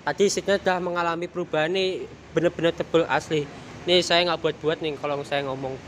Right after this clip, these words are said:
Tumben loh, ini Santoso sudah mulai ada perubahan ter-, tentang armada yang ini nih. Kalau dari kemarin nih empat puluh, apa, empat puluh seat jadi dua puluh,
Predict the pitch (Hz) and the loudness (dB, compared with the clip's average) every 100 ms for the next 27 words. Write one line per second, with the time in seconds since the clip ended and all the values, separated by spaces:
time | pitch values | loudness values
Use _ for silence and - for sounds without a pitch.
0 | - - - - 156 165 180 147 143 151 | -16 -16 -8 0 2 4 4 2 -2 -2
1 | 156 151 147 139 147 - 147 - - - | 0 0 -2 -6 -4 -4 -4 -6 -18 -18
2 | - - - - - - - - 151 151 | -18 -18 -18 -18 -18 -18 -16 -6 0 4
3 | 151 147 151 151 - 151 151 156 139 143 | 4 4 4 2 2 -2 -2 -2 -4 -2
4 | 143 143 139 139 - - - 143 143 139 | -2 -4 -6 -6 -8 -8 -2 2 2 0
5 | 147 143 143 139 139 135 135 127 131 131 | -2 -2 -4 -2 0 0 -2 -6 -4 -4
6 | 131 123 - - - 139 139 156 160 170 | -6 -8 -14 -14 -8 -6 2 6 6 6
7 | 170 175 170 185 208 208 175 160 - 156 | 2 0 2 0 0 -2 -2 -4 -2 -6
8 | - - 160 202 156 151 151 143 175 - | -6 -6 0 0 0 -2 -2 -2 -4 -4
9 | 143 143 143 139 - - - - - 147 | -2 -2 -2 -4 -10 -18 -18 -16 0 2
10 | 139 143 143 143 143 143 143 143 139 | 4 2 4 8 8 6 4 2 0